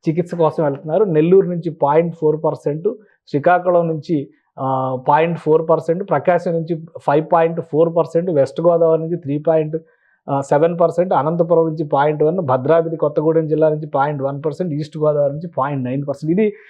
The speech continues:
జిల్లాల్లో వారీగా చికిత్స తీసుకుంటున్నటువంటి రోగులకు సంబంధించినటువంటి డేటా ఇచ్చింది. అయితే ఇవన్నీ కూడా జనరల్ వార్డులు ఎన్ని ఉన్నాయి, బెడ్ స్ట్రెంత్ ఎంత, బెడ్స్ ఆక్యుపైడ్, ఈ డేటా కూడా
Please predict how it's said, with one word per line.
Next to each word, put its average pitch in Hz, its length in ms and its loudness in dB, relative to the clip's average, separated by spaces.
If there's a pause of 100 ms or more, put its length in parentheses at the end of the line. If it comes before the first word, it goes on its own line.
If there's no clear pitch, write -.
(180)
జిల్లాల్లో 233 680 4
వారీగా 190 540 2 (180)
చికిత్స 180 360 0
తీసుకుంటున్నటువంటి 165 840 0
రోగులకు 165 440 2
సంబంధించినటువంటి 151 880 -2 (340)
డేటా 151 300 4
ఇచ్చింది. 156 320 -4
అయితే 208 380 2 (240)
ఇవన్నీ 190 300 2
కూడా 214 340 4
జనరల్ 180 440 2
వార్డులు 180 380 2
ఎన్ని 165 280 0
ఉన్నాయి, 165 300 -2
బెడ్ 156 360 0
స్ట్రెంత్ 160 440 -2
ఎంత, 151 440 0
బెడ్స్ 156 400 0
ఆక్యుపైడ్, 165 720 2
ఈ 160 200 4
డేటా 170 300 2
కూడా 180 360 2